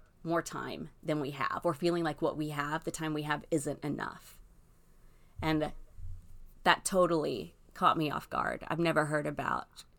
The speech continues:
the Sabbath and, and our struggle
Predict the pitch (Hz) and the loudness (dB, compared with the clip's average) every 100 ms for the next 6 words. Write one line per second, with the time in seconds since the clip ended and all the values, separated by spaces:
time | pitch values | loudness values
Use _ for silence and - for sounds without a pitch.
0 | - - - - - 170 - 180 180 - | -20 -20 -20 -12 -4 -2 -2 -2 -2 -6
1 | - - - - - - - - - - | -14 -20 -20 -20 -20 -20 -20 -20 -14 0
2 | 170 170 - 156 139 - - 156 147 170 | 2 2 0 -2 0 -4 -2 0 2 4
3 | 190 | 4